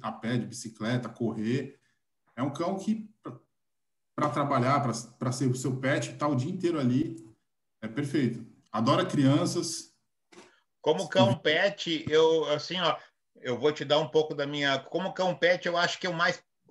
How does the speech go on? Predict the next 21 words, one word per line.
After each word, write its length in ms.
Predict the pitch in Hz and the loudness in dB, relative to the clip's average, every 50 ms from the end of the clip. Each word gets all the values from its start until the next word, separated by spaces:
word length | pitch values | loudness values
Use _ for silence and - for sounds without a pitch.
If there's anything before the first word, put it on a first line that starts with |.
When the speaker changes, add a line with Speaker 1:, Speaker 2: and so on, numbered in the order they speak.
| - - | -14 -8
Speaker 2:
um 120 | 175 202 | -6 -6
dos 140 | 185 160 156 | -4 -4 -2
mais 240 | 160 185 202 185 - | 2 2 2 2 2
perfeitos 560 | - 180 175 160 147 - 180 180 180 - - | 0 0 0 0 0 0 0 0 0 -2 -6
que 120 | - - 147 | -8 -10 -8
tem, 380 | - - 156 165 170 160 151 - - - - _ _ | -4 -2 -2 0 -2 -2 -6 -12 -16 -20 -20 _ _
porque 240 | - 139 - - 165 | -10 -10 -2 0 2
e-, 280 | 165 165 - 156 151 165 | 2 2 2 0 0 0
ele 140 | 160 165 | 0 0
tanto 400 | 156 - - 220 247 233 233 - | 2 6 8 8 8 8 6 0
pode 240 | - 202 196 190 - | 2 4 4 4 4
ser 220 | - - 196 175 - | 0 -2 -2 0 0
parceiro, 640 | 170 165 165 156 - - 170 160 147 131 117 104 - - _ _ | 0 -2 -2 -2 -2 2 6 6 6 6 4 2 -2 -4 _ _
por 80 | - 135 | -10 -4
exemplo, 300 | 123 135 147 143 131 - - _ _ _ _ _ _ _ _ _ _ _ _ _ _ _ _ _ - - - | 0 2 2 2 0 -4 -10 _ _ _ _ _ _ _ _ _ _ _ _ _ _ _ _ _ -20 -20 -12
de 80 | 143 147 | -6 -2
uma 140 | 160 170 165 | 0 0 2
criança 480 | - 175 165 165 170 175 156 - 170 | 4 6 6 8 8 6 4 0 -2
de 140 | 139 147 147 | -2 -2 -2
cinco 440 | - - 196 208 214 - - 185 190 | -2 0 0 0 0 0 2 4 6
anos 680 | 202 226 240 240 233 240 233 214 - - - - - | 8 8 8 8 8 6 6 4 2 0 -6 -10 -14